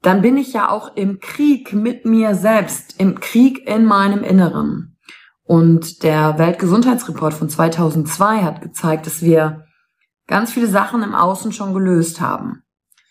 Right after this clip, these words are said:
Und dabei geht's ja auch im Raus aus deinem Kopf Podcast. Wir haben diverse Krankheiten besiegt, Seuchen, äh, ein Großteil der Welt hat genug zu essen. Also wir haben ganz viele Sachen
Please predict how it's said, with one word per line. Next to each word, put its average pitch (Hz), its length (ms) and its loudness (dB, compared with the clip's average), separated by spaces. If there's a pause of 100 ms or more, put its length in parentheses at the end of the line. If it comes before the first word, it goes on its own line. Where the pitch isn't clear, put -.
(160)
Und 175 120 0
dabei 180 180 4
geht's 202 200 -6
ja 190 140 0
auch 160 80 -4
im 151 80 -10
Raus 156 260 -4
aus - 80 -14
deinem 151 300 -8
Kopf - 280 -10
Podcast. - 800 -12 (380)
Wir 160 180 0
haben 151 440 -2 (100)
diverse 143 400 -12
Krankheiten 220 540 -4
besiegt, 165 460 -4
Seuchen, 190 1040 0
äh, 64 880 -8 (200)
ein 156 120 0
Großteil 170 480 2
der 156 160 0
Welt 165 280 0
hat - 160 -12
genug 160 320 2
zu - 220 -10
essen. 185 380 -2
Also 165 240 -4
wir 170 100 2
haben 185 160 2
ganz 240 320 -4
viele 254 180 -6
Sachen 208 580 -4